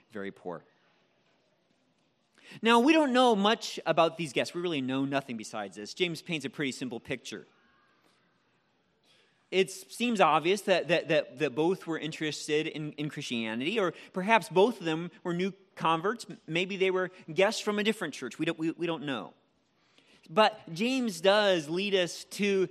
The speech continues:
to some suspense here of what's gonna happen next.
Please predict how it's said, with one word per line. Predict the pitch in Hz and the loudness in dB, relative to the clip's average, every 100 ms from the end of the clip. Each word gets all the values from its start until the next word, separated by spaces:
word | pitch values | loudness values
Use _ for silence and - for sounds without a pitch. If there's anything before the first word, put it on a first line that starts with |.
| - - | -4 -6
to | 208 | -4
some | - 185 165 | -4 -6 -6
suspense | - 175 - - 202 202 - | -6 -6 -4 0 2 2 0
here | 151 | 0
of | |
what's | 151 - | 0 -2
gonna | 147 160 | -2 0
happen | 147 147 120 117 | 0 0 -2 -4
next. | 117 - - - | -4 -8 -14 -20